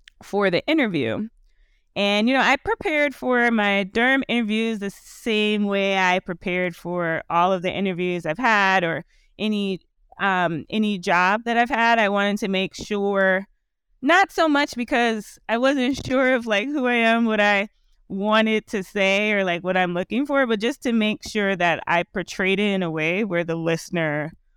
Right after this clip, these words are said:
was going to be able to really receive that information. So I just thought about what I was really interested in. So you wanna have thought out responses for your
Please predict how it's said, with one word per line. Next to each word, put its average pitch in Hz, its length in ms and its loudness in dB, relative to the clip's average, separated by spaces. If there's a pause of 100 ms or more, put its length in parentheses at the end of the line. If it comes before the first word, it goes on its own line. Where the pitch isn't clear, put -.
(180)
was 151 500 -2
going 165 500 -4
to 175 180 -4
be 156 240 -2
able 156 200 -4
to 165 100 -8
really 160 220 -2
receive 156 480 -6
that 147 200 -2
information. 139 840 -6
So 135 100 -6
I 165 140 0
just 185 280 -6
thought 175 300 2 (180)
about 156 520 0 (280)
what 170 260 2
I 160 160 4
was 156 300 -6
really 214 220 0
interested 277 420 -4
in. 156 160 -2
So 170 180 -2
you 175 140 0
wanna 240 160 0
have 214 100 2
thought 226 220 4
out 226 160 2
responses 214 640 0
for 170 140 -8
your 175 160 -4